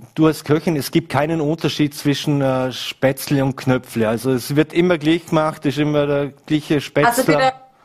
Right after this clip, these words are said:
Speaker 2: Knöpfle sind eher ein bisschen ründer, also Knöpfle halt und Spätzle sind e-, etwas länger.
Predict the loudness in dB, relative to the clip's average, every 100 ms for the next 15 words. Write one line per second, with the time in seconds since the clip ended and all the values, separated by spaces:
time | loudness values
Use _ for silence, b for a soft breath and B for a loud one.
0 | b 2 2 0 0 4 4 2 -2 0
1 | 4 4 4 2 0 2 4 4 4 6
2 | 4 0 B B _ -2 -2 -4 -10 -2
3 | 0 0 0 2 2 0 -6 0 0 0
4 | -6 -2 -4 -4 -4 -4 0 -2 0 -4
5 | -4 -6 -8